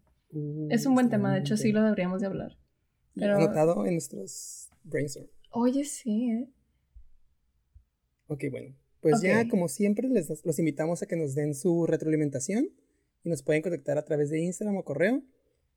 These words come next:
Speaker 1: Instagram es arroba espectros punto wab y nuestro correo es espectros punto wab arroba gmail punto com y estamos a su disposición para lo que necesiten o gusten saber, comunicarnos, etcétera.
Speaker 2: Ujú. Bueno, ahora sí ya,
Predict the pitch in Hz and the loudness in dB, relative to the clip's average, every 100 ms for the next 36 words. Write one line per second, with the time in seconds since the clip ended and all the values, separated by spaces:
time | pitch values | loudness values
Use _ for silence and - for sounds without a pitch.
0 | _ - 143 165 180 175 175 165 156 151 | _ -4 0 0 2 2 2 0 -2 -2
1 | 143 151 160 170 139 - 160 170 - 180 | 2 4 2 0 -2 -2 -2 -4 -6 -4
2 | 185 202 240 269 226 190 165 147 151 156 | 0 2 4 4 2 0 -4 -4 0 2
3 | 165 160 - 156 - - 156 151 165 190 | 2 0 -6 -8 -10 -10 -6 0 2 2
4 | 165 151 156 156 151 170 165 - 240 226 | 2 0 0 -2 -2 -4 -6 0 2 2
5 | - 151 151 - - 151 135 151 139 170 | -2 -8 -10 -10 -8 -8 -8 -10 -8 -8
6 | 165 170 156 151 143 139 135 131 - 147 | -8 -6 -6 -6 -8 -8 -10 -12 -16 -20
7 | - _ _ _ 131 143 139 - 147 135 | -20 _ _ _ -10 -8 -8 -8 -8 -6
8 | 139 143 - _ - 143 139 - 147 - | -6 -6 -8 _ -12 -12 -10 -12 -12 -14
9 | - - - _ _ _ _ _ - - | -16 -18 -20 _ _ _ _ _ -12 0
10 | 214 214 320 359 349 285 285 285 285 277 | 0 0 -6 -8 -6 -6 -6 -6 -8 -10
11 | 277 269 _ _ _ _ _ _ _ _ | -12 -14 _ _ _ _ _ _ _ _
12 | _ - 240 202 127 - 202 214 185 - | _ -2 2 2 -2 -4 -2 -2 -2 -4
13 | - | -6